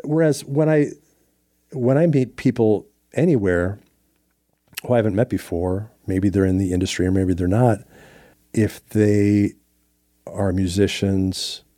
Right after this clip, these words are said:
or drummers, <laughs> sorry, I didn't mean to say it that way, but that's kinda funny. <laughs> They can be musicians or drummers. <laughs> That, uh, maybe, maybe they want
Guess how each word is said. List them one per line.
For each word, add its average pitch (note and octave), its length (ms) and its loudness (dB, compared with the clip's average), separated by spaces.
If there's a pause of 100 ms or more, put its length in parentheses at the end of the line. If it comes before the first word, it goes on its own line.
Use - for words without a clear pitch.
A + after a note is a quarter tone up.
(1000)
or G#2+ 160 2
drummers, G2 680 2
<laughs> - 1160 -2
sorry, G2+ 280 0
I A2 40 -2
didn't A#2+ 200 0
mean A#2+ 120 0
to A#2 60 2
say C#3 180 -2
it A#2+ 80 0
that A2+ 120 0
way, G#2 100 2
but G#2+ 100 0
that's G#2+ 140 0
kinda G#2 200 -2
funny. G#2 320 0
<laughs> - 40 -20 (1500)
They G#3+ 80 0
can G#3 100 2
be F3+ 120 4
musicians E3+ 480 2
or G3 140 2
drummers. A#2 320 -2 (280)
<laughs> - 320 -2
That, E3+ 480 0
uh, C#3 340 2 (640)
maybe, B2 540 0
maybe C3 240 2
they B2 140 2
want A2 340 2